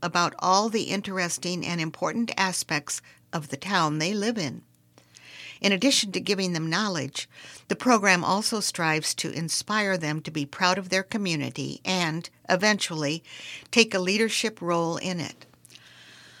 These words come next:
The program is based on a leadership program the Growth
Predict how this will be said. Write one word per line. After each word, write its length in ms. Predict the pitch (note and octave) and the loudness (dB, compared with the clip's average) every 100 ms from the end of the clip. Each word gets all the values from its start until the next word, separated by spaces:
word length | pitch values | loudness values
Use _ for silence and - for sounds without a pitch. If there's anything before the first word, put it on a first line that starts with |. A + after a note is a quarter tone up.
| - _ | -20 _
The 80 | - | 0
program 460 | - C4 A#3 G#3+ | 6 6 8 4
is 160 | F#3 D#3+ | 4 0
based 600 | - G#3 F#3+ E3+ - - - | 0 0 0 0 -2 -4 -2
on 120 | F3 | -2
a 80 | D#3 | 0
leadership 600 | F3+ F#3+ G3 - A3+ - | 0 0 0 -2 -2 -6
program 580 | - F3 D#3+ D3+ D#3 D#3+ | -6 -6 -4 -4 -4 -4
the 80 | D#3+ | -6
Growth 380 | D#3+ D#3+ F#3 | -2 0 0